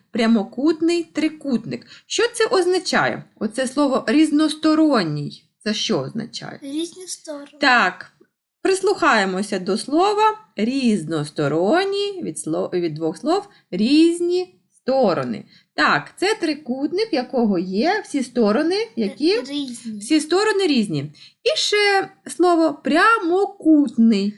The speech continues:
Speaker 1: Що це означає? Що цей трикутник
Speaker 2: Ще має прямий
Speaker 1: ще м-,
Speaker 2: кут.
Speaker 1: так, ще має прямий кут. От ми його тут намалювали. Прямий кутик як малюється, Лізочка?
Speaker 2: Квадратик.
Speaker 1: Квадратиком. Прямий кут, е,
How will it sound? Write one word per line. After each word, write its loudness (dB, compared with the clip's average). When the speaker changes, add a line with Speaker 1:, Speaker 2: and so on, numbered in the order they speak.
Speaker 1:
Що -4
це 0
означає? 0
Що -14
цей -4
трикутник -2
Speaker 2:
Ще -10
має -10
прямий -14
Speaker 1:
ще -4
м-, 2
Speaker 2:
кут. -16
Speaker 1:
так, -2
ще 0
має 4
прямий 2
кут. -4
От 0
ми 2
його -4
тут -16
намалювали. -2
Прямий 0
кутик -4
як 0
малюється, 2
Лізочка? -4
Speaker 2:
Квадратик. -16
Speaker 1:
Квадратиком. 0
Прямий 2
кут, -2
е, -2